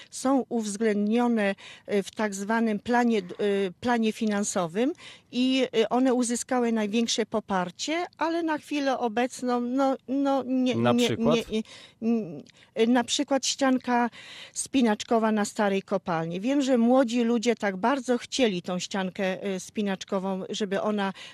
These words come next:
Speaker 1: y, to była dosyć duża inwestycja, tyle co ja wiem, y, to,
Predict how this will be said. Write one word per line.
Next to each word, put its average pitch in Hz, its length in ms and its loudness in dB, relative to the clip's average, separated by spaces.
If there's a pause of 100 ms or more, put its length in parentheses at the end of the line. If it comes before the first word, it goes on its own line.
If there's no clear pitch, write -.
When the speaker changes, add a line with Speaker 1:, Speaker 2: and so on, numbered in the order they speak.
Speaker 1:
y, 190 220 -4 (180)
to 269 120 0
była 277 240 0
dosyć 254 340 -2
duża 240 360 2
inwestycja, 202 720 -2
tyle 240 280 0
co 233 160 -6
ja 202 200 0
wiem, 208 320 0 (420)
y, 196 300 0 (100)
to, 202 260 0